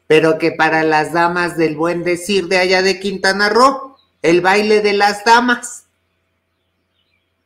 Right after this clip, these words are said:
Así se llamó, el baile de las damas. Y para las damas, pues, contrataron a, a, a Mijares, que obviamente todo es con dinero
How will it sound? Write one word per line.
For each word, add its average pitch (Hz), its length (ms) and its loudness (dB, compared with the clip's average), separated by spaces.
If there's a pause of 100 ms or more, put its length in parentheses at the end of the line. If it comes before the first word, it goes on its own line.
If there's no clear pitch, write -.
(400)
Así 143 260 -4
se 214 200 2
llamó, 175 340 -2
el 165 140 -4
baile 196 340 -4
de 208 120 0
las 117 260 -8
damas. 120 500 -10 (720)
Y 160 140 -2
para 160 240 -2
las 160 240 -2
damas, 190 400 -4
pues, 147 120 -12
contrataron 127 760 -10
a, 123 400 -12
a, 117 180 -16
a 113 40 -12
Mijares, 139 580 -6
que 131 80 -6
obviamente 135 460 -6
todo 123 280 -6
es 127 140 -12
con 127 220 -6
dinero 113 600 -6